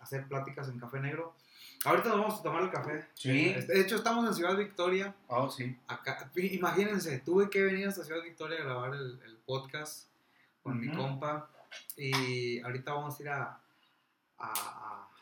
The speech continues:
Speaker 1: comprar una cafetera para hacer el
Speaker 2: Uf.
Speaker 1: café.
Speaker 2: Así de caro le salió
Speaker 1: No,
Speaker 2: mi
Speaker 1: no, carísimo, de la cafetera porque viene de allá de, de Irlanda, no sé dónde la
Speaker 2: <laughs>
Speaker 1: pidieron.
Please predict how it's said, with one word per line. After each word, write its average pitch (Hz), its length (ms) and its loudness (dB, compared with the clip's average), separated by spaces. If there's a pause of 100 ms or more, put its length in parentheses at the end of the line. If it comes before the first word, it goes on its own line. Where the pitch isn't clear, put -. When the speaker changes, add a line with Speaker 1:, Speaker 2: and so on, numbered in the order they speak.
(800)
Speaker 1:
comprar 135 240 -2
una 185 120 -2
cafetera 151 680 0
para 131 140 -4
hacer 143 140 -4
el 180 140 4
Speaker 2:
Uf. 214 60 4
Speaker 1:
café. 147 440 -2 (800)
Speaker 2:
Así 147 380 10
de 208 140 10
caro 196 260 12
le 165 140 10
salió 151 340 10
Speaker 1:
No, 170 140 6
Speaker 2:
mi 147 80 8
Speaker 1:
no, 123 120 6
carísimo, 143 540 4
de 131 60 4
la 127 120 2
cafetera 160 440 6
porque 185 200 0
viene 139 220 2
de 160 60 2
allá 135 260 2
de, 135 240 -2
de 120 120 -10
Irlanda, 120 420 -6
no 139 80 -8
sé 143 80 -8
dónde 143 160 -8
la 123 120 -6
Speaker 2:
<laughs> - 0 -
Speaker 1:
pidieron. 165 420 12